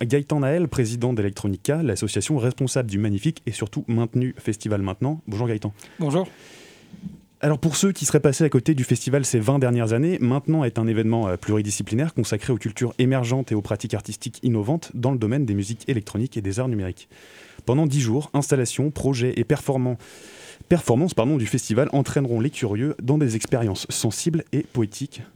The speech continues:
Speaker 1: Pour ce vingt, pour sa vingtième édition, Maintenant dévoile une programmation qui fourmille d'événements, euh, disséminés dans quatorze lieux de Rennes et sa métropole. Et ce bro-, ce beau programme commence dès demain, et ce, jusqu'au onze octobre.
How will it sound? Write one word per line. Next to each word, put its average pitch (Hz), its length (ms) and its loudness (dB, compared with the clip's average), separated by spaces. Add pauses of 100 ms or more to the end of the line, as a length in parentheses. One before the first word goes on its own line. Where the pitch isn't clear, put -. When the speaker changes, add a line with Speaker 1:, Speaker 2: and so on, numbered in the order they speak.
(400)
Speaker 1:
Pour 156 160 -2
ce 165 100 2
vingt, 135 260 0
pour 175 120 -2
sa 160 120 2
vingtième 127 280 0
édition, 110 380 -2
Maintenant 127 320 -2
dévoile 113 240 2
une 104 80 0
programmation 110 500 0
qui - 140 -10
fourmille 139 340 0
d'événements, 107 480 2
euh, 95 140 -4
disséminés 104 540 0
dans 98 180 -4 (100)
quatorze 107 400 -2
lieux 127 120 0
de 113 60 2
Rennes 131 220 0
et 131 60 0
sa 110 120 -2
métropole. 113 460 0 (460)
Et - 80 4
ce - 140 0
bro-, 120 260 0 (160)
ce - 140 -6
beau 127 120 -2
programme 120 340 0
commence 110 300 0
dès 127 80 4
demain, 120 340 2
et 107 80 -2
ce, 131 220 -4
jusqu'au 120 380 -4
onze 117 160 2
octobre. 98 340 -4